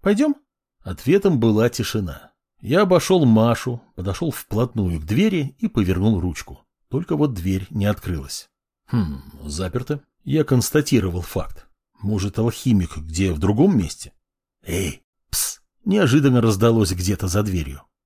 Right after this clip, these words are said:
Вы кто? О, не ошиблись, получается. Я Рик,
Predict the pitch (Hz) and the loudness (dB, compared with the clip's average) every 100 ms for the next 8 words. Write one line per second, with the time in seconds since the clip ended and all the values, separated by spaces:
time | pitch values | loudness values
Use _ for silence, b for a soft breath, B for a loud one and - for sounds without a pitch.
0 | _ 78 98 - - - - _ _ _ | _ -8 -6 -2 -2 -2 -10 _ _ _
1 | _ - 92 - - _ _ - 104 135 | _ -4 -4 -4 -16 _ _ -4 2 4
2 | 208 - 247 233 160 - 127 120 104 76 | 4 4 2 4 0 2 2 2 0 -4
3 | - - _ _ _ _ - 101 107 139 | -8 -14 _ _ _ _ -12 -4 2 4
4 | 120 151 147 - | 6 4 0 -6